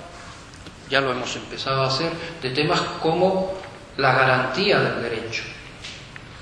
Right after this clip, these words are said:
regular la garantía del derecho, o regular la expropiación temporal del usufructo de las viviendas vacías y su entrega a las sociedades públicas de alquiler.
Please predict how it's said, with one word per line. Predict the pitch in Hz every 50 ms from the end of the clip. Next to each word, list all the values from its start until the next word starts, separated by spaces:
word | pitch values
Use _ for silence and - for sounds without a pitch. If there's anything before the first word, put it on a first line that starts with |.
| - - - - - - - - - - -
regular | - 127 131 127 127 127 139 160 170 170 - -
la | 127 120
garantía | 120 120 120 117 117 120 135 131 120
del | 117 110 110
derecho, | 117 113 110 110 - - - - - - - - - - -
o | 170 202 196 185 - -
regular | - 147 143 135 135 135 139 165 180 202 202
la | 185
expropiación | 151 139 131 - - - - 131 - - 160 160 -
temporal | 180 - 156 - 156 151 156 165 175 175
del | 160 139
usufructo | 135 135 135 135 - - 196 190 - - 165 147
de | 131
las | 127 123 123
viviendas | 120 120 131 139 143 147 156 151
vacías | 151 147 - - 175 185 190 190 185
y | 160
su | - - 139 123
entrega | 120 120 - 139 165 165 165 185 180 180 185 - - -
a | 131
las | 127 127 -
sociedades | 131 120 - 131 127 139 143
públicas | - - - 151 147 143 139 131 131 123 117 113
de | 113 110
alquiler. | 110 - 104 101 - - -